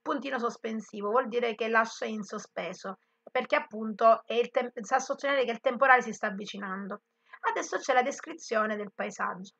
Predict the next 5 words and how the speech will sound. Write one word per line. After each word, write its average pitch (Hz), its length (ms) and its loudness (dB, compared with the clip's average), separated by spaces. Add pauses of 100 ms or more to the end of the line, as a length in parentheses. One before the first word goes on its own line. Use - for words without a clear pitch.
(1000)
L'orizzonte 339 1040 8
rosseggia 311 960 6
come 247 360 4
affocato, 185 760 -2
quindi 220 360 -4